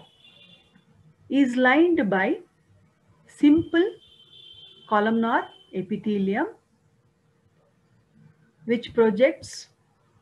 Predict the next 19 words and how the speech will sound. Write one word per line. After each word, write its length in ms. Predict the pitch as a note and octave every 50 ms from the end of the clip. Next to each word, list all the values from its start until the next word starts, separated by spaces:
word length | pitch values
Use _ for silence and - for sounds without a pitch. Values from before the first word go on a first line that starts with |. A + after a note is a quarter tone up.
| _ _ _ _ _ _
serially, 880 | _ - - - A3+ A3+ A#3 A#3+ A#3 A#3 A#3 A3 A3 A3+ C#4 F4 - -
as 220 | - G3+ G3 F3 E3+
you 80 | G3+
see 260 | F#3+ G3 - G#3+ G#3+ G#3
here, 320 | G3 - A3+ A#3 D4+ G#4+ A#4+ - - _ _ _ _ _ _ _ _ _ _ _ - _ -
along 380 | G#3 G3+ G3+ G#3+ G#3+ G#3 G#3
the 80 | G3 G#3+
length 360 | G#3+ G#3+ A3+ B3+ C#4+ C#4+ -
of 160 | B3+ G#3+ G3
the 120 | F#3+ C4+ F#4 A#4 - - _ _ _ _ _ - _
small 440 | _ _ - A#3 A3+ A3+ A#3 D4+ F#4+ F4+ - _ _ _ _ _ _ _ _
intestine 800 | G3 G3 F#3+ F#3+ G#3 G3+ G3 - - A#3 G#3+ A3 A3+ C#4+ F#4+ A4 - - _ _ _ _ _ _ _ _ _ _ _ _ _ _ _ _ _ _ _ _ _ _ _ _ _ _ _ _
into 480 | B3+ B3 B3 A3+ - B3 C#4 F#4+ - - _ _ _ _ _ _ _ _ _ _ _ _ _ _ _ _ _ _ _ _ _
hills 480 | - - E4+ F#4 F#4+ G4 F#4+ F#4+ - - - -
and 240 | - A3+ A3 G#3+ G#3
valley-like 720 | G3 G3+ G3 F#3+ G3+ G3+ G#3 G#3 G3 G3+ G#3 C#4+ E4 E4+ - _ _ _
structures. 760 | - - - D4+ - - - - - - - - - - - - - _ _ _ _ _ _ _ _ _ _ _ _ _ _ _ _ _ - -
These 440 | - F#3+ C4+ D#4 F4 F4+ F4+ D#4 B3 -
hills, 520 | - C4+ B3+ A3+ B3+ D#4 - - - -